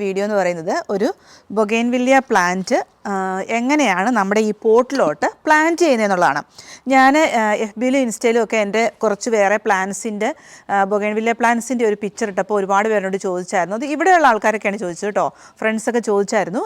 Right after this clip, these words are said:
ഇത് എങ്ങനെയാണ് ഇവിടെ പ്ലാന്റ് ചെയ്യുന്നതെന്ന്. അപ്പം നാട്ടിലൊക്കെ ആണെങ്കിൽ നമുക്ക് ഒരുപാട് ഓപ്ഷൻസ് ഉണ്ട്. ആ, പിന്നെ എന്താ, ഒരുപാട് വെറൈറ്റീസും കിട്ടും നമുക്ക്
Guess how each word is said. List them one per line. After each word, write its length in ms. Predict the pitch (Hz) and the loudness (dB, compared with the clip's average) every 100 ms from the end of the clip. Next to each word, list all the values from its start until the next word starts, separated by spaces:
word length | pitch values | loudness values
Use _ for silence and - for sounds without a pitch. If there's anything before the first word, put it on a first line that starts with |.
| - | -2
ഇത് 80 | 220 196 | 0 0
എങ്ങനെയാണ് 400 | 202 233 226 170 185 | -2 -2 0 -2 -2
ഇവിടെ 160 | 175 427 - - | -2 -4 -6 -4
പ്ലാന്റ് 260 | 339 330 320 | 4 4 6
ചെയ്യുന്നതെന്ന്. 320 | 262 175 170 | 2 0 -4
അപ്പം 120 | 277 302 | -4 0
നാട്ടിലൊക്കെ 460 | 240 240 440 320 349 | 2 0 0 -2 0
ആണെങ്കിൽ 220 | 302 285 285 | 0 0 -2
നമുക്ക് 220 | 254 247 247 | -2 0 0
ഒരുപാട് 320 | 220 226 240 202 | 2 2 4 2
ഓപ്ഷൻസ് 400 | 185 226 233 - | 2 -6 -6 -6
ഉണ്ട്. 180 | 160 - 480 - - - 214 | -2 0 -2 -4 -20 -8 -2
ആ, 0 | 202 196 190 208 | 0 0 0 -2
പിന്നെ 280 | 196 190 180 | -2 -4 -4
എന്താ, 240 | 185 185 180 180 - 240 | 0 2 2 0 0 0
ഒരുപാട് 340 | 247 277 294 220 | 4 4 6 6
വെറൈറ്റീസും 680 | 202 233 262 320 320 339 277 | 6 6 2 2 0 -2 -4
കിട്ടും 200 | 214 180 175 | -4 -4 -6
നമുക്ക് 200 | 175 | -6